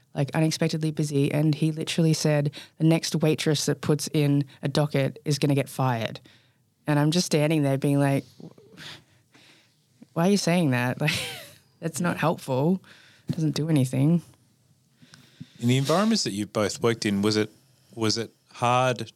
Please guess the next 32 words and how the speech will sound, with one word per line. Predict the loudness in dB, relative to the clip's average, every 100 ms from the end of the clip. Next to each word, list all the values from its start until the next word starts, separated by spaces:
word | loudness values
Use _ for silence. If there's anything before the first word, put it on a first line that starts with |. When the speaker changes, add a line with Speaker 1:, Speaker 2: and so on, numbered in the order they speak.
| -14
Speaker 2:
not | -2 -2 0
for | -2
those | 0 0 -2
toxic | -4 -6 -6 -8 -8
environments | -4 -2 -2 -2 -4
to | -6 -6
then | -4 -4 -2
rub | 0 2
off | 0 0 -6 -14 _ _ _ _
on | -2 0
how | 0 0 0
you | -2 -2 -2
would | 0 -2 -4 -16 _ _ _
train | -6 -2 0 0
and |
manage | 0 -2 -2
staff? | -2 -2 -2
And | -2
the | 2
reason | 2 2
why | 2 2
I | 2 0
asked | 0
that, | -2 -2
you | 0
know, | 0 2
when | 2 4
you | 2
said, | 2 0 0
Laura, | 2 4 4 2 -4 -20 _ _ -6
about | 0 2 0 0
the | 2 2